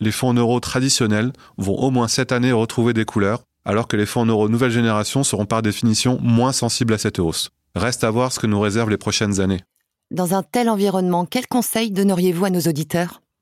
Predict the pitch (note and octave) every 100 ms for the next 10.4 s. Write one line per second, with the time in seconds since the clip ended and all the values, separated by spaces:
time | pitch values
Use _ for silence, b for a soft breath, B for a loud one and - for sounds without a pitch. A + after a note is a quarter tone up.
0 | _ - G#2+ G2 C3+ D3 D3+ A2 G#2+ D3
1 | C3 A2 - B2 A2 G#2+ C3+ - G#2 G2+
2 | B2 A#2+ A2+ A#2 A#2+ - - C3 A#2+ -
3 | A2+ A2+ A#2+ G#2 G2+ G#2 G#2 G2 D#2+ _
4 | _ _ _ - E3 C3+ B2 G#2+ - -
5 | G#2 G#2 A#2 A#2+ B2 - B2 A#2+ B2 A2
6 | A2 A#2 D#3 - - G#2 G2 G2 G#2 F#2
7 | - F#2 _ - G#2 - G2+ G#2+ G2 A#2
8 | A2 G2+ - G#2+ G2+ - - A#2 G#2+ -
9 | G2 F#2+ A2 A#2+ G2 A2 F#2+ F#2 F#2 G2
10 | G2+ G2 F2